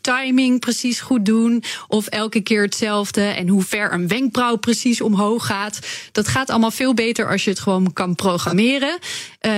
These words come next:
die avatars gingen vervolgens aan de bak en de menselijke proefpersonen moesten bepalen: gaat het hier om een vraag of gaat het om een stelling?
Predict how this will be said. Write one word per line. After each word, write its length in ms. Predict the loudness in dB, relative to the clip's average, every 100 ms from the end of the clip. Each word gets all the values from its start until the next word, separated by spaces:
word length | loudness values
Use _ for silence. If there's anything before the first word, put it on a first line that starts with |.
| 2
die 180 | 0 0
avatars 520 | 0 -2 -2 0 0
gingen 280 | 0 0 2
vervolgens 540 | 2 2 2 2 0 -4
aan 160 | -6 -2
de 80 | 0
bak 360 | 0 -2 -6 -12 -4
en 160 | 2
de 60 | 4
menselijke 540 | 4 2 0 -4 -4
proefpersonen 720 | -2 0 0 -2 0 2 4
moesten 360 | 2 2 -2 -2
bepalen: 580 | -2 -2 -2 0 -2 -4
gaat 260 | -4 -2
het 140 | -2 0
hier 220 | 2 0
om 200 | 0 0
een 200 | 0 -2
vraag 600 | -6 -2 0 0 -2 -4
of 140 | 0 0
gaat 240 | 0 0
het 160 | 0 0
om 200 | 2 2
een 140 | 2 -2
stelling? 720 | -6 -4 -4 -4 -6 -8